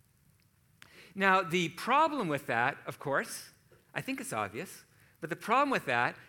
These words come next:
is that not everything in our heart is worthy to express.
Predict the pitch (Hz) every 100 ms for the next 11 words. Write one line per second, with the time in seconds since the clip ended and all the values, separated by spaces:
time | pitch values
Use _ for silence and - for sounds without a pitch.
0 | - 180 175 208 190 185 185 190 208 240
1 | 247 220 202 185 180 175 214 247 160 180
2 | - - - 170 175 240 196 - 180 165
3 | - 185 127 - -